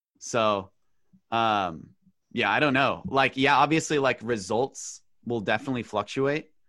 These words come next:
Um, and sometimes, like, like, I'm paying off,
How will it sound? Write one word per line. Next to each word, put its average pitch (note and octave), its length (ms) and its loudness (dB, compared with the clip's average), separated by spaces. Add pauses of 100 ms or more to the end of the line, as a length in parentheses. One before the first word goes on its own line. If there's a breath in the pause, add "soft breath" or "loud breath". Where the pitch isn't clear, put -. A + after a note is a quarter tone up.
(340)
Um, A2 400 -2
and G#2+ 120 -8
sometimes, B2 400 -4
like, A2+ 220 -2
like, A#2 220 -4
I'm A#2 100 -4
paying C3+ 300 -4
off, A#2+ 340 0